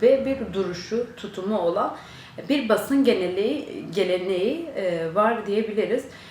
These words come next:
E, nasıl oluyor o gelenek? E, şimdi aslında, e,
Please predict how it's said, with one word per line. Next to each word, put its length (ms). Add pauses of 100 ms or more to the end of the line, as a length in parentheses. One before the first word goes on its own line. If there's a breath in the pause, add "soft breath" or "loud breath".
(180 loud breath)
E, 320
nasıl 380
oluyor 520
o 260 (100)
gelenek? 520
E, 760
şimdi 580 (1000 loud breath)
aslında, 800
e, 420